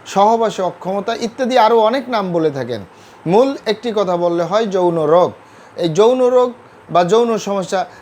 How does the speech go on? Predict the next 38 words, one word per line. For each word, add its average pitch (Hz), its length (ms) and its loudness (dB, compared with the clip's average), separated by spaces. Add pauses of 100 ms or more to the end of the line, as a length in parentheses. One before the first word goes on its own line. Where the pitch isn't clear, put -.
(180)
যেটিই 220 300 0
বলেন, 208 280 0 (380)
এই 165 120 0
যৌন 233 200 4 (100)
রোগের 233 280 2
উপরে 202 300 -2
স্থায়ীভাবে 214 500 0 (100)
চিকিৎসা 208 340 -6
দিয়ে 202 220 0
আসতেছি, 180 320 -6 (140)
দীর্ঘ 233 180 0 (120)
আঠাশ 190 200 -4 (100)
বছর 180 280 -6
পার 170 200 -2
করলাম, 170 300 -2
আলহামদুলিল্লাহ। 147 760 -2 (440)
প্রিয় 175 260 4
দর্শক, 196 340 0
এই 202 140 2
যৌন 185 200 -2 (120)
রোগ 233 180 2
বা 240 160 0
যৌন 220 240 0
সমস্যা 196 360 -4 (100)
যে 277 100 0 (100)
কারোরই 185 380 2
হতে 160 220 -2
পারে, 202 160 0 (380)
পুরুষ 254 300 0
এবং 202 180 2 (140)
মহিলা, 180 260 0 (140)
বিবাহিত, 233 400 0 (180)
অবিবাহিত, 185 400 -4 (160)
দেশে 175 280 -6
এবং 196 140 -2 (120)
প্রবাসে 170 480 -2 (500)
যে 185 220 4
কারোরই 190 380 2